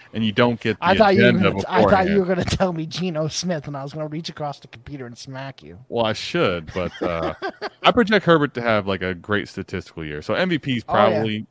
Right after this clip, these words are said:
Speaker 1: given, given what I had them missing the playoffs, it's probably not gonna happen. But 'cause it's also team wins, but
Speaker 2: Right.
Speaker 1: I think, I think Herbert being healthy, regardless of what their wins are gonna be, is gonna just smash stats.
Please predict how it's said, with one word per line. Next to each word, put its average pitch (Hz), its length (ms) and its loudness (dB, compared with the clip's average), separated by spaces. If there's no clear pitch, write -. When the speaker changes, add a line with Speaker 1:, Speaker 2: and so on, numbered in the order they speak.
Speaker 1:
given, 110 420 0
given 170 280 2
what 147 120 2
I 117 180 6
had 107 280 0
them 101 180 -2
missing 98 240 -4
the 87 60 -6
playoffs, 110 480 -2
it's - 80 -16
probably 95 300 -4
not 82 180 -6
gonna 82 180 -8
happen. 78 560 -10
But 80 320 -4
'cause 110 160 -6
it's 127 320 -6
also 117 260 0
team 87 260 -6
wins, 87 280 -6
but 80 240 -6
Speaker 2:
Right. 117 160 -6
Speaker 1:
I 143 60 8
think, 180 280 2
I 151 80 6
think 180 160 2
Herbert 135 320 2
being 107 240 -4
healthy, 131 520 -2
regardless 113 400 4
of 98 80 -2
what 101 120 2
their 90 120 0
wins 98 240 0
are 87 60 -2
gonna 85 160 -4
be, 82 140 -8
is 82 120 -10
gonna 82 160 -8
just 80 240 -12
smash 80 440 -8
stats. 120 560 -10